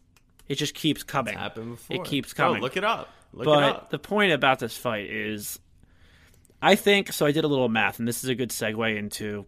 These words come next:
Speaker 1: not a great day with the People's Parlay. Today was a milestone in the People's Parlay, Jack.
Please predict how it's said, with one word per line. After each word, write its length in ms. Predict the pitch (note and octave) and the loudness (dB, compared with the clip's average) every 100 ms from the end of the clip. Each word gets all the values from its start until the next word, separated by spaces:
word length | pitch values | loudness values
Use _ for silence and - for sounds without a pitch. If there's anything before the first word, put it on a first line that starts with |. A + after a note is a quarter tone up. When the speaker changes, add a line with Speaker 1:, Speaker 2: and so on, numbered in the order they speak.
| - _ _ _ - - _ _ _ _ - | -16 _ _ _ -20 -20 _ _ _ _ -10
Speaker 1:
not 280 | A#2+ A2 G#2 | -4 -2 0
a 40 | |
great 340 | A2 A2+ A2+ A#2 | -2 -2 -2 0
day 200 | B2+ C3+ | 2 2
with 120 | C#3 | 0
the 60 | - | -4
People's 360 | D#3 D3+ D#3 | -4 -4 -8
Parlay. 540 | - D#3+ D#3+ E3 F3+ F3 _ _ _ _ | -2 0 0 0 -2 -4 _ _ _ _
Today 220 | - D#3 | 2 6
was 140 | F#3+ F3 | 6 4
a 60 | |
milestone 520 | D3+ C#3+ C3 - C3 A#2 | 2 2 0 0 -2 -2
in 60 | |
the 80 | A2+ | -4
People's 340 | C3+ B2+ A2 | -2 -4 -6
Parlay, 380 | - G2 F#2+ F#2 | -8 -8 -8 -10
Jack. 440 | - D#2 D#2 - | -10 -10 -10 -14